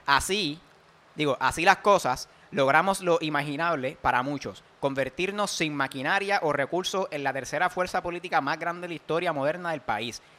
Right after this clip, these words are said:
Sin duda alguna, quebramos la represa. Por grande que fuese aquella hazaña, n-, no bastaría para cambiar las cosas. Movernos en la dirección correcta nos obligaba a muchos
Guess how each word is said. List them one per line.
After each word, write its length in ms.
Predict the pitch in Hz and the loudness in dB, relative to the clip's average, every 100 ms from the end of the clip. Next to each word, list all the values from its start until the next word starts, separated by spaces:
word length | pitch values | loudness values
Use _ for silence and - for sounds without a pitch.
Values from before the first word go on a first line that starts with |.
| - | -18
Sin 280 | - 151 139 | -8 -6 -2
duda 160 | 151 180 | 4 6
alguna, 400 | 175 170 113 101 - _ _ _ - | 6 -2 -4 -8 -16 _ _ _ -2
quebramos 460 | 147 127 160 185 | 2 4 4 4
la 100 | 170 | 2
represa. 420 | 123 113 123 113 92 - - - - _ - - - - _ | 2 0 -2 -4 -8 -20 -20 -20 -20 _ -20 -20 -20 -20 _
Por 200 | - 151 | 2 2
grande 380 | 143 185 226 226 | 6 6 6 2
que 100 | 202 | 0
fuese 320 | 160 160 185 190 | -2 0 2 4
aquella 380 | 175 180 180 | 2 2 4
hazaña, 540 | 160 170 165 123 110 117 - - | 4 4 0 -2 -8 -10 -16 -16
n-, 120 | 135 139 - | -14 -14 -14
no 460 | 139 143 170 185 180 | -4 0 4 2 2
bastaría 540 | 156 151 160 170 196 185 | 2 2 0 0 0 2
para 220 | 143 139 | 2 2
cambiar 340 | 135 127 139 | -2 0 0
las 120 | 160 135 | 0 -2
cosas. 360 | 127 120 95 - - - | -2 -4 -6 -16 -20 -6
Movernos 380 | 135 151 190 196 | -2 0 0 -2
en 80 | 170 | 0
la 80 | |
dirección 500 | 170 165 156 - 185 | 0 -2 -4 -4 -4
correcta 500 | 185 180 185 185 156 | 0 0 0 -2 -2
nos 100 | 143 | -2
obligaba 520 | 139 131 135 156 170 175 | -2 -4 2 4 6 6
a 100 | 151 | 4
muchos 460 | 139 180 - 127 | 0 -6 -4 -6